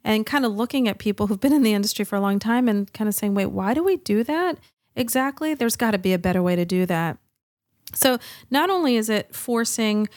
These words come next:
the change forcing how we do research and deliver insights, it's also forcing how companies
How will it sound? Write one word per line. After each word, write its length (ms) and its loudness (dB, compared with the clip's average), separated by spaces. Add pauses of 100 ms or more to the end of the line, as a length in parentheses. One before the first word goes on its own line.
(160)
the 100 -2
change 360 2
forcing 680 -2 (260)
how 200 0
we 120 0
do 140 2
research 560 -2
and 80 0
deliver 380 0
insights, 680 -2 (440)
it's 100 -4
also 220 2
forcing 560 0 (560)
how 200 0
companies 540 -2